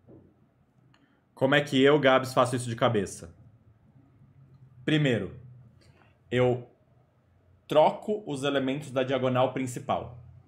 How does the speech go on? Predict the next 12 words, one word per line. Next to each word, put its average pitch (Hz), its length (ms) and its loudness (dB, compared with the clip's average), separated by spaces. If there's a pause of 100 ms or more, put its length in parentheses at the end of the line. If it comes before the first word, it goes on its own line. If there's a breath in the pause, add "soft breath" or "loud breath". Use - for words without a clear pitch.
(720)
Tá - 80 -14
legal? 113 480 -4 (2000)
Então, 110 140 -4
ao 110 80 -2
invés 113 300 0
de 113 100 -6
sete 123 480 -2
e 127 60 -4
menos 123 220 0
cinco, 175 520 -6
eu - 100 -2
escrevo 120 460 -2